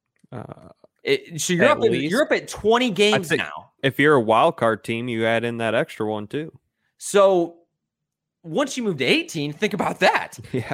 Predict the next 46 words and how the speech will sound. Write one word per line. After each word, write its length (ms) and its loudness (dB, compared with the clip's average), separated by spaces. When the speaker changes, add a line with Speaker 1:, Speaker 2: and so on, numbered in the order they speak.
Speaker 2:
A-, 20 0
a-, 320 0
and 100 2
if 120 2
they 100 4
keep 400 -8
with 220 -2
this 160 -4
expanded 640 0
playoff 400 0
format, 500 -6
which 140 -8
I 160 2
don't 220 0
know 240 0
if 100 -4
I 80 0
like 300 -2
it. 120 -6
I, 180 2
I'm 160 4
fine 300 2
with 140 0
it 60 -2
as 180 4
it 60 -4
is. 200 0
I 60 0
don't 280 2
want 140 0
it 60 -4
to 80 -4
get 120 -4
any 200 -2
bigger. 360 -18
Speaker 1:
Right. 160 0
Speaker 2:
I, 120 4
I 100 6
already 220 2
think 240 -6
we 100 -2
have 140 0
a 60 -6
tough 300 -2
enough 280 -4
time 460 -6